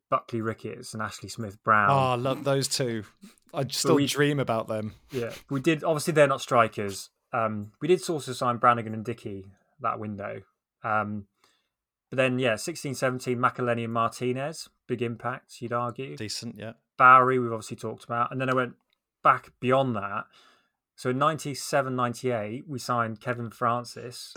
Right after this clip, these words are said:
Speaker 1: and,
Speaker 2: <laughs>
Speaker 1: and O'Neill Donaldson, both who had big impacts that season. And obviously, you, you're a big Kevin Francis fan, James. So, uh,
Speaker 2: Hmm.
Speaker 1: you know, year before that, Gabbiadini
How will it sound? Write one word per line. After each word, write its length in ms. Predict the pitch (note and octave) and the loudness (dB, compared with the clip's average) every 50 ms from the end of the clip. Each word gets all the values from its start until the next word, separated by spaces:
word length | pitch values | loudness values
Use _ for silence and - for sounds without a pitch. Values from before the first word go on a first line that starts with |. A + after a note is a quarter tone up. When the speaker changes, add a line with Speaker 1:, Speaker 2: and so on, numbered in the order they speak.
| D#3 - - - - | 0 0 0 -4 -4
Speaker 1:
and, 140 | B2 A#2 B2 - C#3 - - - - - | -4 -4 -4 -4 -4 -4 -6 -8 -20 -20
Speaker 2:
<laughs> 320 | - - _ _ _ - | -20 -20 _ _ _ -4
Speaker 1:
and 120 | B2+ B2 | -4 -2
O'Neill 460 | C3+ C3 B2+ C3+ C3 C3 B2+ B2 A#2+ A2 | 2 2 2 2 2 2 2 2 2 2
Donaldson, 680 | B2+ B2+ B2+ C3 A#2 - - - A#2 A2+ A#2 A#2 A#2+ - _ - | 0 0 2 0 -2 -4 -6 -12 -10 -10 -10 -12 -14 -6 _ 4
both 300 | D#3 D#3+ D#3+ - - - | 4 4 4 2 -2 -2
who 80 | C3 | 2
had 160 | B2+ B2 A#2 A2+ - | 2 2 2 0 0
big 180 | - C3+ B2 B2+ | -2 0 0 0
impacts 600 | C3+ C3 B2+ - - G#2+ G#2 - - - - - | -2 -2 -2 -2 -2 -2 -2 -4 -12 -16 -14 -8
that 220 | - G#2+ G#2 A2 | -6 -6 -6 -6
season. 440 | - - A2 G#2+ G#2 G2+ G2+ G#2 G#2+ | -6 -8 -8 -8 -6 -6 -6 -8 -8
And 160 | A2 A2 G#2+ _ - C3 - | -8 -10 -14 _ -16 -14 -14
obviously, 360 | B2+ G#2+ A2+ - - A#2+ A2 | -12 -12 -12 -12 -10 -8 -6
you, 120 | A2+ A2+ | -6 -6
you're 240 | B2 B2+ A#2+ A#2+ A2+ | -4 -2 -2 -2 -2
a 40 | G#2 | -2
big 200 | A#2 G#2+ - _ | -4 -8 -10 _
Kevin 240 | - - G#2+ G#2+ G#2 | -12 -10 -10 -10 -10
Francis 440 | - - A2+ A2 A2+ - - - - - | -10 -10 -10 -10 -10 -14 -18 -20 -16 -12
fan, 340 | A2+ G#2 G2+ G2+ G2 G2 _ - | -10 -10 -10 -12 -14 -16 _ -12
James. 420 | - A#2+ G#2 G2 F#2+ G2+ G#2+ A2 - | -6 -6 -6 -6 -8 -14 -16 -18 -18
So, 360 | - - - A2+ G#2 G2+ G#2 | -16 -10 -6 -6 -6 -4 -4
uh, 160 | G2+ G2+ G2+ G2 _ _ - | -6 -6 -6 -8 _ _ -18
Speaker 2:
Hmm. 300 | - G#2 G2+ G2+ G2 F#2+ F#2 _ _ - | -16 -14 -12 -12 -12 -12 -14 _ _ -16
Speaker 1:
you 80 | A#2+ | -14
know, 160 | G#2 G2 G2+ - - A2+ _ _ _ _ _ _ _ _ _ _ | -14 -12 -14 -14 -16 -18 _ _ _ _ _ _ _ _ _ _
year 220 | - C3 C3+ C#3 C3 | -4 -4 -2 -2 -4
before 320 | B2+ - - D#3 C3+ B2 | -6 -6 -4 -2 0 4
that, 320 | B2 A#2+ A2 G#2+ A2+ - _ _ - | 4 4 4 4 2 -2 _ _ 0
Gabbiadini 720 | - B2 A2+ A2+ A#2 A2+ G#2 A#2+ A#2+ A2+ A2 G#2 G#2+ G#2+ | 2 2 2 2 0 -4 -2 -2 -2 -2 -4 -6 -8 -10